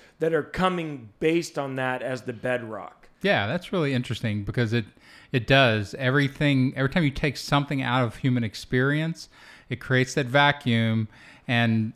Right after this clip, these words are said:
Speaker 2: other stuff's gonna come back, you know, swooshing in to fill that. And that's the beauty of capitalism.
Speaker 1: Right.
Speaker 2: Right? It will fund anything. If there's a vacuum and there's a product that says, "Hey, I've,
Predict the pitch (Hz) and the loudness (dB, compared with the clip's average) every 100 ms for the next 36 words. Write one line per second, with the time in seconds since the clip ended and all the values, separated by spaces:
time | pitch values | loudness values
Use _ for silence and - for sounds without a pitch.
0 | - 127 143 - 139 123 - 117 - - | -2 0 0 2 2 2 2 0 0 -2
1 | 127 123 123 - - - 123 107 - - | 0 2 2 0 -12 -4 -2 -2 -4 -6
2 | 127 143 147 - 131 120 110 - 131 113 | 2 4 4 4 2 2 0 0 2 2
3 | 107 104 104 131 208 - 143 117 143 139 | 0 -4 -4 0 0 2 -2 2 2 2
4 | 110 - 113 - 107 101 - 110 _ - | 0 -2 -4 -2 -6 -8 -8 -16 _ -10
5 | 120 98 104 127 139 156 147 135 - 208 | -8 -6 4 4 4 0 0 0 2 2
6 | 185 147 170 175 240 - 131 117 127 - | 2 0 0 4 4 2 -4 -4 -10 -18
7 | - - 147 - 139 131 123 151 175 - | -20 -8 -6 0 2 4 4 4 4 2
8 | 127 117 113 113 - - - 123 117 - | 0 2 0 -4 -8 -18 -4 -2 0 -2
9 | - 156 156 151 - 120 135 110 135 117 | 2 4 6 2 -2 -6 -4 0 2 0
10 | - 127 | 0 -2